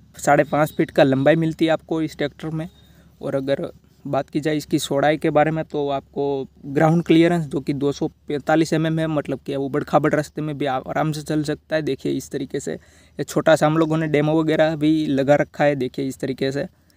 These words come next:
तो पूरा का पूरा ये यूज़ है। और ये basically देखिए ये इंटर कल्टीवेशन के लिए स्पेशली पर्पस के लिए रखा गया है। और मिनी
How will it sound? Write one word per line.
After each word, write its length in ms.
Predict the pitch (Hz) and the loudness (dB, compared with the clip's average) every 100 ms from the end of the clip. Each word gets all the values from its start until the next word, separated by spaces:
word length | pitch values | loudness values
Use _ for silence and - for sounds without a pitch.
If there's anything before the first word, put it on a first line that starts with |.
| _ _ _ _ _ _ | _ _ _ _ _ _
तो 80 | 170 - | -16 -4
पूरा 160 | - | -2
का 120 | - 156 | 0 0
पूरा 220 | 160 160 | 0 0
ये 180 | 156 151 | 2 0
यूज़ 340 | 139 151 151 | 2 2 2
है। 100 | 160 | 0
और 280 | 160 156 143 | 2 2 2
ये 160 | 160 165 | 2 0
basically 760 | 156 139 135 143 170 - 165 160 | 0 -2 0 0 0 2 2 2
देखिए 340 | 143 - 139 | -2 -4 -4
ये 180 | 143 151 | -4 -4
इंटर 380 | - 175 - 208 | -2 0 2 2
कल्टीवेशन 540 | 220 214 220 185 202 | 2 2 4 4 4
के 80 | 190 | 4
लिए 160 | 185 190 | 6 6
स्पेशली 580 | - 160 - 165 170 160 | 4 -2 0 0 0 -2
पर्पस 1000 | - - - - - 156 143 135 135 - | -6 -20 -20 -18 -6 -4 -4 -6 -8 -6
के 60 | 143 | -2
लिए 200 | 143 147 | 0 0
रखा 360 | 131 - - | -4 -4 -2
गया 120 | 139 143 | 0 0
है। 80 | |
और 140 | 156 156 | -2 -2
मिनी 400 | 156 165 175 | 0 2 0